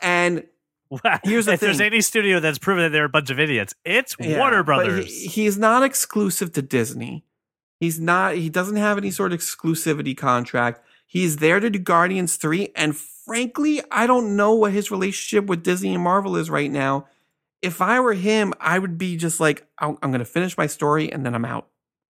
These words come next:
Speaker 1: Like, clearly, you know, like, I get, I get what you did, but, like, I, I, I, they, he does not have any ties to that company.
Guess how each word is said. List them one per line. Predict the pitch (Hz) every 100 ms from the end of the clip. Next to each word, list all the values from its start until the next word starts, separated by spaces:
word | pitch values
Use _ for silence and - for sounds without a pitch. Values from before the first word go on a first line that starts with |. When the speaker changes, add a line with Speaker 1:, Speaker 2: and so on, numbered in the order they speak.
| _ _ _ _ _ 151
Speaker 1:
Like, | 127 117 - _ _ _ _ _ _ _ -
clearly, | - 160 180 185 180
you | 170 160 160
know, | 156 147 143 139 - - - -
like, | 151 135
I | 139
get, | 139 156 175 139 147 -
I | 151
get | 127 202
what | 202 214
you | 202
did, | 185 214 208 202 170
but, | 151
like, | 156 147 -
I, | 143
I, | - - -
I, | 165 151
they, | 165 165
he | 151 196
does | 208 185
not | 175 160
have | 156 143
any | 143 156 165 170 170 160 160 _ _ _ _ -
ties | - 151 151 151 147 127
to | 135
that | 120 113
company. | - 113 - 110 143 170